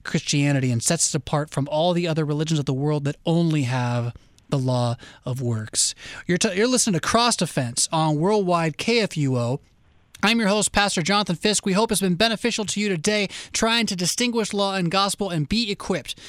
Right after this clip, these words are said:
to give an answer for those who would ask you why you don't hope in the law and you hope in Jesus instead. My guests have been Pastor Jeff Reese of Zion Lutheran Church in Tacoma, Washington, Pastor Timothy Winterstein of Faith Lutheran Church in East Wenatchee, Washington,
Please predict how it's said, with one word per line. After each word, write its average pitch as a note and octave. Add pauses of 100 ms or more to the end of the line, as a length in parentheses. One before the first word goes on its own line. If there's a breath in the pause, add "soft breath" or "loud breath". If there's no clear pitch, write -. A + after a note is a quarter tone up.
to -
give D#3
an D#3+
answer -
for F3
those F3
who F3+
would E3
ask A#3+
you C3+
why E3+
you E3+
don't D#3
hope D#3
in D3
the C#3
law B2+ (300 loud breath)
and C#3+
you C#3
hope D3+
in C#3
Jesus C#3+
instead. D3+ (200 loud breath)
My F3
guests G3+
have D#3
been A#3+
Pastor D#3+
Jeff D#3+
Reese G#3+
of C#3
Zion D#3+ (160)
Lutheran D#3+
Church A3
in C#3
Tacoma, D3
Washington, D3+ (280 loud breath)
Pastor D#3+
Timothy F3+
Winterstein G3
of B2+
Faith B3
Lutheran D#3+
Church F#3+
in B2+
East C#3
Wenatchee, D#3+
Washington, D#3+